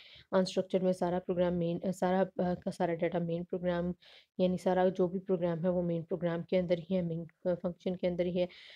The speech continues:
प्रोसीजर के अंदर हमने उसको डिवाइड कर दिया प्रोसीजर्स में, और मॉड्यूल के अंदर हमने प्रोसीजर्स को इकट्ठा करके मॉड्यूल बना दिया, ठीक है जी। ये इन तीनों का कंपैरिजन है। लेकिन अभी भी हमारे पास मॉड्यूलर प्रोग्रामिंग के अंदर भी,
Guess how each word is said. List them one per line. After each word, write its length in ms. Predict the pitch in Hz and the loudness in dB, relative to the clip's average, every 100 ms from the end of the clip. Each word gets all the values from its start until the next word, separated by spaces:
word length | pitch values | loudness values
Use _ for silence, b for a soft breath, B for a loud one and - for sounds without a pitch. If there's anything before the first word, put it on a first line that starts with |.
| B | B
प्रोसीजर 400 | 208 - 190 190 | -2 0 0 0
के 120 | 175 185 | 2 0
अंदर 160 | 175 | 0
हमने 300 | 180 175 170 | -2 0 0
उसको 480 | 175 - 185 180 180 | 0 -2 0 2 0
डिवाइड 320 | 170 165 165 | 0 -2 0
कर 120 | 180 | 0
दिया 180 | 165 180 | 0 0
प्रोसीजर्स 500 | 170 165 175 196 185 | -2 -10 -4 -2 -2
में, 140 | 180 175 | -2 0
और 220 | 170 170 | -2 -2
मॉड्यूल 380 | 170 165 175 175 | -2 0 -2 -2
के 120 | 175 | -2
अंदर 180 | 165 170 | -2 -2
हमने 200 | 165 170 B B B - | -2 -4 B B B -4
प्रोसीजर्स 400 | 196 185 180 - | -2 0 0 0
को 120 | 190 | -2
इकट्ठा 260 | 170 180 | -2 -2
करके 260 | 165 165 175 | 0 0 2
मॉड्यूल 320 | 170 156 147 | 2 0 0
बना 260 | 156 156 151 | -2 -2 -4
दिया, 180 | - - | -8 -10
ठीक 140 | 196 208 | 0 2
है 80 | |
जी। 100 | 190 | 4
ये 160 | 190 185 | 4 2
इन 80 | 180 | 2
तीनों 240 | 175 170 | 0 -2
का 100 | 170 - | -4 -6
कंपैरिजन 480 | 160 160 160 165 185 | -2 -2 0 -2 0
है। 40 | |
लेकिन 260 | 220 254 - - | 0 0 0 2
अभी 240 | 180 226 | 2 4
भी 140 | 220 | 4
हमारे 240 | 190 165 - | 4 2 0
पास 200 | 190 196 | 0 2
मॉड्यूलर 400 | 165 165 185 202 | 0 0 0 0
प्रोग्रामिंग 520 | 190 165 165 165 170 | 0 2 2 2 0
के 100 | 175 | 0
अंदर 300 | 160 160 160 | 0 0 0
भी, 140 | 190 | 0